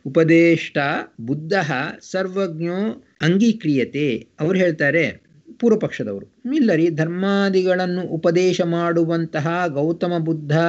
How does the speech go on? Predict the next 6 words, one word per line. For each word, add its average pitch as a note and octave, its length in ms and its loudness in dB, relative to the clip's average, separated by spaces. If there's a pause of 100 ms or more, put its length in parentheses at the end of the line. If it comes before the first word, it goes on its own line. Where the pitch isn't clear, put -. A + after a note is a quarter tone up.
(300)
ಅವನು F3+ 240 0
ಸರ್ವಜ್ಞನಾಗಿ E3 840 -2
ಅಂತ E3 220 -2
ಎಲ್ಲರೂ F#3 300 4
ಒಪ್ಪುತ್ತಾ A#3 340 2
ಇದ್ದಾರೆ." D3+ 380 -4